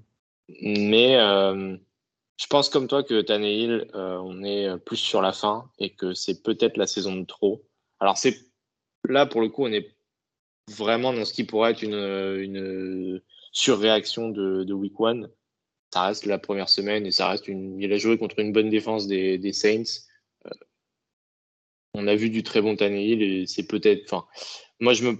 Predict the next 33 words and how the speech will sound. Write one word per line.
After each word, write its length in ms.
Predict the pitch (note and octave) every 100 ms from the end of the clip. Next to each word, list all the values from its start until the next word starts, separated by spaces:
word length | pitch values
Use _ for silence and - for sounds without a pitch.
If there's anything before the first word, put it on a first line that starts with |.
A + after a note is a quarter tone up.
| -
je 140 | G#2+
me 120 | A#2
base 200 | A2 B2
sur 100 | -
le 60 | G#2
fait 180 | A#2+ A#2+
qu'il 180 | G#2 G2
a 60 |
eu 60 | F#2+
des 160 | G2
grosses 380 | F#2+ G2+ G#2+ A2
blessures 380 | A2 A2+ - A2+
dernièrement 640 | G2+ G2 F#2+ F#2+ G2+ G#2+ -
et 100 | F#2+
que 120 | G2
son 420 | - F#2+ F#2 F#2
niveau 480 | F#2+ G2 F#2+ G#2+ G#2
a 120 | F2+
petit 580 | - G2 _ - - -
à 40 |
petit, 500 | F#2+ G2+ - A2 G#2
euh, 400 | F#2+ F2+ F2+ F2 E2+ _ _ _ _
baissé. 520 | F#2+ G#2 - A2+ A2+ - _ _ -
Maintenant, 420 | F#2+ G#2+ A2 G#2
euh, 280 | F#2 F2+ F#2
l'année 200 | F#2+ F#2+
dernière, 300 | F#2 G2 G#2
ça 160 | F#2+
restait 260 | F#2 F2+ G#2
un, 260 | F#2+ F#2 F2+
un 100 | F2+
très 180 | - G2+
bon, 320 | G2+ G2